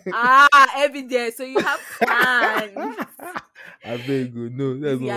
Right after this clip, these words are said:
Speaker 2: what I
Speaker 1: okay,
Speaker 2: mean.
Speaker 1: so one of these days, K P is going to act out of it, and it might be, it might be, um, what's that word? Like, I, it might, I don't know, but I, it might need to happen. It might not. So I'm always looking for
Speaker 2: Hmm.
Speaker 1: trouble.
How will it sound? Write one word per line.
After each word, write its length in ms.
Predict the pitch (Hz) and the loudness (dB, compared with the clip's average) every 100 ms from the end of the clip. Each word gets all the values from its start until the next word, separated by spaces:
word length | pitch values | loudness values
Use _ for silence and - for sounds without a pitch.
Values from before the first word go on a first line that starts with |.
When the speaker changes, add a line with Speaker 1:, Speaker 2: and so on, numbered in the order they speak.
| - | -6
Speaker 2:
what 0 | |
I 100 | - | -6
Speaker 1:
okay, 120 | 214 | -6
Speaker 2:
mean. 60 | 226 | -6
Speaker 1:
so 180 | 233 226 | -4 -4
one 140 | 247 | -4
of 120 | 233 196 | -6 -10
these 140 | 202 | -14
days, 220 | 196 185 | -12 -12
K 180 | - 208 | -6 -6
P 120 | 208 | -6
is 80 | 190 | -14
going 180 | 190 185 | -12 -14
to 100 | - | -12
act 200 | 147 175 | -14 -14
out 200 | 165 165 | -16 -16
of 180 | 165 165 165 | -14 -16 -16
it, 280 | 156 175 - | -18 -18 -20
and 420 | 180 165 180 185 _ 453 - | -20 -20 -20 -20 _ _ -14
it 100 | 254 | -4
might 240 | 466 640 | 0 0
be, 280 | 277 247 214 | -2 -8 -8
it 40 | |
might 320 | 285 370 359 233 | -6 -4 -4 -8
be, 400 | 214 202 196 - 185 | -12 -10 -12 -12 -10
um, 560 | 190 185 185 190 208 214 _ _ _ _ _ | -10 -12 -18 -20 -20 _ _ _ _ _ _
what's 180 | - 359 | -10 -4
that 140 | 285 | -4
word? 300 | 233 202 196 - - | -4 -6 -10 -16 -16
Like, 180 | 185 | -14
I, 140 | 180 185 - | -14 -16 -14
it 100 | 202 | -8
might, 360 | 233 240 240 - - _ _ _ _ | -4 -4 -8 -18 -20 _ _ _ _
I 60 | 190 | -16
don't 120 | 208 | -12
know, 140 | 185 | -12
but 160 | 180 180 - | -10 -12 -8
I, 160 | 185 - | -10 -10
it 100 | 220 | -6
might 240 | 220 214 | -4 -6
need 140 | 196 190 | -8 -16
to 120 | 180 | -14
happen. 480 | 180 - 175 165 190 _ - | -14 -14 -20 -20 -20 _ -16
It 80 | 180 | -14
might 180 | 175 180 | -12 -12
not. 240 | 175 175 - _ _ _ - | -12 -14 -18 _ _ _ -18
So 80 | 190 | -10
I'm 40 | |
always 180 | 202 190 | -8 -10
looking 180 | 180 175 | -14 -20
for 120 | - | -16
Speaker 2:
Hmm. 60 | 165 | -16
Speaker 1:
trouble. 280 | 156 - | -16 -18